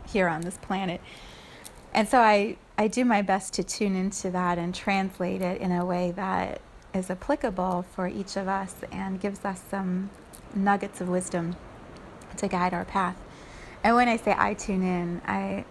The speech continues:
very clearly want to say I tune in knowing source is moving through me, and so the words that come out are much wiser <laughs> than the words if I were just sitting here trying to think about what to say. <laughs>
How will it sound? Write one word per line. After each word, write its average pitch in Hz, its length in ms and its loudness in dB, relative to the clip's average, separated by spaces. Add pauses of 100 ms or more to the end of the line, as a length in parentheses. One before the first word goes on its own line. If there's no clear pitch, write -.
(140)
very 202 380 4
clearly 185 400 0
want 175 160 0
to 196 60 -2
say 185 300 2
I 240 140 8
tune 208 300 2
in 190 180 2
knowing 180 240 2
source 190 380 0
is 180 120 -8
moving 185 300 -2
through 208 260 -2
me, 277 300 -2
and 196 100 -2
so 190 180 -2
the 185 140 0
words 202 380 -2
that - 160 -4
come 208 240 -2
out 220 340 4
are 190 300 2
much 220 320 0
wiser 190 580 -2
<laughs> 285 80 0
than 269 420 6 (400)
the 254 160 10
words 233 340 6
if 226 120 2
I 196 140 8
were 202 100 2
just 220 220 -4
sitting 208 240 0
here 202 120 0
trying 190 300 0
to - 140 -8
think 202 300 2
about 196 260 0
what 202 160 -2
to - 120 -4
say. 226 420 -2 (140)
<laughs> 285 380 6